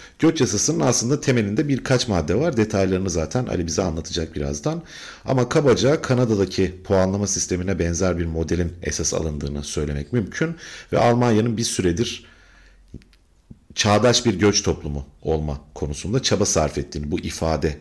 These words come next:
etrafında Almanya'nın göç politikasını şekillendirmek istediklerini biliyoruz. Aslında bu yasa bunun aracı, en önemli araçlarından biri olarak gözüküyor.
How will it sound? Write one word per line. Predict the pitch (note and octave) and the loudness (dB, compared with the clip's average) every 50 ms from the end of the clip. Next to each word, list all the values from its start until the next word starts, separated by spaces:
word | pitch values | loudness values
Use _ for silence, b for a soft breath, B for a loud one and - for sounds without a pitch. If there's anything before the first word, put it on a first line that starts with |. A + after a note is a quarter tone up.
| - | -6
etrafında | - E2 - - D#2 C#2+ C#2 - - C#2+ C#2+ D2 | -6 -6 -4 -4 -2 -4 -4 -4 -6 -6 -4 -4
Almanya'nın | - D2+ D2+ D2 D2 D2 C#2+ C#2 C#2+ D2 D2 | -2 -2 -2 -2 -2 -2 -2 -2 -4 -4 -6
göç | C2+ D#2 D2 - | -6 -6 -6 -6
politikasını | - D#2+ C#2+ C#2+ - - D2 C#2 - E2+ E2+ | -6 -8 -8 -8 -8 -8 -8 -6 -6 -6 -4
şekillendirmek | - - - - - D#2 D#2 D#2 D#2 D#2+ D#2 D#2+ E2 | -4 -4 -6 -4 -2 -2 -2 -2 -2 -4 -6 -6 -6
istediklerini | D#2+ - - - D2 - - - D#2+ E2 E2+ | -6 -6 -4 -4 -6 -6 -6 -6 -6 -4 -4
biliyoruz. | G2+ G2+ F#2 D#2 F2 - - - - - B B B B B B B B | -4 -2 -2 0 -2 -2 -2 -6 -10 -14 B B B B B B B B
Aslında | - A2+ G#2+ - - B2+ C3 B2 | 2 2 2 2 2 0 2 2
bu | C#3 | 4
yasa | C3 A#2+ G#2+ - - - D3 D#3 D#3+ - - B B B B B B | 4 4 4 4 4 4 4 2 2 0 -4 B B B B B B
bunun | G#2+ A2+ B2 B2+ - | -2 0 0 0 0
aracı, | - - A2 G#2 G2 F2+ D2+ F#2+ | 2 4 4 6 4 4 4 2
en | A2 A#2+ - A2 | 2 4 4 2
önemli | G2+ G2 F#2+ F#2+ F#2 F#2+ F#2+ | 2 2 2 0 0 2 2
araçlarından | F#2+ F2 F2 F2 F2 - - E2+ E2+ F2 G2+ A2+ A2+ G#2+ | 2 2 2 2 0 0 -2 -2 -2 -2 -2 -2 0 -2
biri | F2+ F2 E2+ D#2 D2 - - - - _ | -2 0 0 -2 -2 -4 -8 -20 -12 _
olarak | - C#2+ C#2+ C2+ C2+ C2+ - | -4 -2 -2 -2 -4 -6 -6
gözüküyor. | - C#2+ C2 C2 C2+ - - G#2+ B2 D#3+ F3 | -6 -8 -8 -8 -10 -6 -2 0 2 2 2